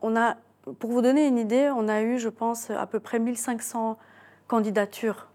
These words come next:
pour, euh, la, cette quatrième édition, euh, sachant qu'on a pu retenir, euh,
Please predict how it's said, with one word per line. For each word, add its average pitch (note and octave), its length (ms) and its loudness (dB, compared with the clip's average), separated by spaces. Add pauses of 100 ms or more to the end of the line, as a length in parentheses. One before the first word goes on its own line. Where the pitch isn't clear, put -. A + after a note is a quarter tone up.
(100)
pour, G3 160 -6
euh, G3+ 80 2
la, G3 120 -2
cette G3+ 200 -4
quatrième G#3 420 -2
édition, G3 480 -6 (640)
euh, G3+ 180 -4
sachant A3+ 380 -2
qu'on G#3+ 320 -2
a G3 80 -2
pu G#3 160 -6
retenir, G#3 640 -2
euh, F#3 460 -2